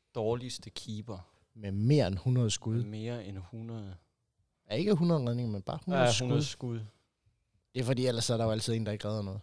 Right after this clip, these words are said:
Speaker 1: Øh. Øh, mm, mm, mm. Kim Sonne.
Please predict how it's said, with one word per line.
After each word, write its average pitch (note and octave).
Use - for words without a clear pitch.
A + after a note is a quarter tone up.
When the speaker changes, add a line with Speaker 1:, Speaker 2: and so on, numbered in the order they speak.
Speaker 1:
Øh. G2+
Øh, D2+
mm, G#2
mm, A2+
mm. A#2+
Kim A2+
Sonne. G#2+